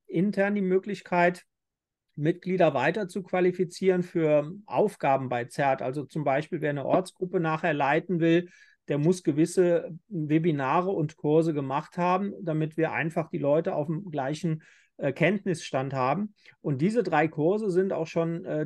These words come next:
das Basiswissen, was man braucht, um bei zert eben eine Aufgabe übernehmen zu können. Und, ähm, ja, so sind wir jetzt gerade dabei, das alles aufzubauen. Das ist momentan noch eine ziemliche Herkulesaufgabe,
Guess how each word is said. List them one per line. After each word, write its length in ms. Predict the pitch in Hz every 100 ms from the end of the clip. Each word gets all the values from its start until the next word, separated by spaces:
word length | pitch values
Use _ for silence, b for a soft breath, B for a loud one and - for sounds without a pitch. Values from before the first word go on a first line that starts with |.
| 156
das 420 | 147 147 - 185 -
Basiswissen, 800 | 120 165 208 185 185 190 202 180
was 160 | 165
man 180 | 165 143
braucht, 380 | 131 131 185 -
um 160 | 170
bei 140 | 160 143
zert 340 | - 147 175
eben 160 | 151 160
eine 140 | 156
Aufgabe 500 | 123 139 160 151 151
übernehmen 480 | 143 139 127 123 127
zu 160 | - -
können. 240 | 123 131 b b b b _ -
Und, 420 | 160 160 165 156
ähm, 460 | 156 151 151 151 123
ja, 200 | 170 165
so 180 | 160 170
sind 200 | 185 208
wir 80 | 196
jetzt 160 | 170
gerade 320 | - 135 180 180
dabei, 440 | 151 156 135 185
das 200 | 190 165
alles 340 | 131 160 165
aufzubauen. 920 | - 123 - - 233 190 175 185 190
Das 180 | 185 160
ist 140 | 175 175
momentan 500 | 151 151 156 151 170
noch 140 | 156
eine 120 | 160
ziemliche 460 | - 180 160 160 127
Herkulesaufgabe, 1300 | 127 165 208 202 185 131 165 175 190 170 180 185